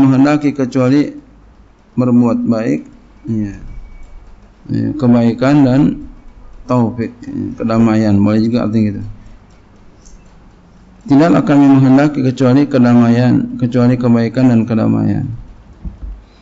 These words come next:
Al-i'rabu, i'rabnya, hadza ismu isyaratin mubtada'un, mubtada'. Walladzi ismu mausulin khabar mubtada. Wa awsa fi'lun madin.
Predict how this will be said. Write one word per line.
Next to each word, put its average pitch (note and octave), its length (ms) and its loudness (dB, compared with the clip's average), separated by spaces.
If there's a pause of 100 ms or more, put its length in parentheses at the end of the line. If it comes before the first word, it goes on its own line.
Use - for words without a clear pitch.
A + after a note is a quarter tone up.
(480)
Al-i'rabu, C3+ 480 2
i'rabnya, D3 400 2
hadza C3+ 480 2
ismu C3+ 400 -2
isyaratin B2+ 560 0
mubtada'un, A#2+ 640 2
mubtada'. G#2 560 -6 (160)
Walladzi A#2+ 580 4
ismu B2 320 0
mausulin A#2+ 480 0
khabar A#2+ 300 0
mubtada. A2+ 580 0
Wa A2 280 2
awsa C3 280 0
fi'lun B2 400 2
madin. A2+ 480 2